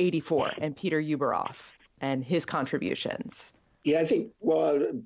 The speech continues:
Speaker 2: Bob can add to this, but, I mean, I would just say that, uh, Ueberroth provided a template for previously shy, somewhat scared prospective host cities to step forward to be able to produce an Olympic Games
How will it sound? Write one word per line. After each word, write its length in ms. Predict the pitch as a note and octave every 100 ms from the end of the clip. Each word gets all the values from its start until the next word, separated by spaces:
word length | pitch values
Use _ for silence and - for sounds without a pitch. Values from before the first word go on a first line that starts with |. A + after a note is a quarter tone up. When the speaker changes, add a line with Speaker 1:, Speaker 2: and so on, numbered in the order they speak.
| -
Speaker 2:
Bob 280 | C#3+ E3+ C3+
can 140 | D#3+
add 240 | C3+ C3+ B2+
to 100 | C3
this, 220 | C#3 C#3
but, 320 | - A#2+ A2+ -
I 40 |
mean, 200 | A#2+ B2
I 160 | A#2+ A#2+
would 120 | B2
just 240 | A2+ A#2+ -
say 200 | B2+ A#2
that, 360 | A2+ A#2 -
uh, 220 | B2 A2+
Ueberroth 600 | A2 C3 C3 C3 B2 A#2 -
provided 520 | A#2+ A#2+ A#2+ A2+ A2
a 60 |
template 640 | - - A#2+ B2 A#2+ A#2+ B2 - _ _
for 720 | - A#2+ A#2+ B2 A#2+ A#2+ A#2 _ _ _ _ _ -
previously 1040 | - C#3+ C3 C#3 A2+ - B2 A#2+ A2+ - - _ _ -
shy, 680 | - - B2+ A#2 B2 D3+ - _ _ _ _ _
somewhat 460 | - A#2+ A#2 A#2 A2+
scared 580 | - C3+ B2+ A#2+ C#3+ - _ _ _ _ _ _
prospective 600 | - B2 - B2 A#2+ A#2+
host 320 | - A#2+ G#2+ -
cities 380 | C3 A#2+ A2+
to 120 | - A2+
step 340 | - B2+ A#2
forward 440 | - B2+ B2+ A#2+
to 60 | -
be 260 | A2+ A2+ A2+
able 160 | A2+
to 280 | A2+ A#2 A2+
produce 500 | A2+ A2+ A2+ B2+ -
an 80 | A#2
Olympic 400 | A2+ A2+ A2+ -
Games 420 | A2+ A#2 A2 A2